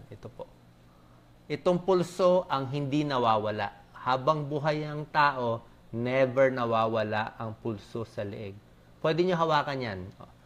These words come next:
Pwede nyo hawakan, pero isang kamay lang ang panghahawakan nyo, mga five seconds lang, yan, yung pulso.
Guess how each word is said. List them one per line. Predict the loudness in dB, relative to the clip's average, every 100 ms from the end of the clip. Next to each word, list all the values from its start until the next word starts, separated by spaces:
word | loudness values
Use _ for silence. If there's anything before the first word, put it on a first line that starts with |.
| -20 -20 -20 -20 -2
Pwede | 2 2
nyo | 2 6
hawakan, | 8 10 8 4 6
pero | 6 6
isang | 0 -4
kamay | -2 0 0
lang | 0 -2
ang | -2
panghahawakan | 0 2 4 4 4 4 0
nyo, | -2 -2
mga | 0 0
five | 2 0 2
seconds | -2 -2 -4 -4
lang, | -4
yan, | -4 -6 -8 -12
yung |
pulso. | -12 -12 -12 -16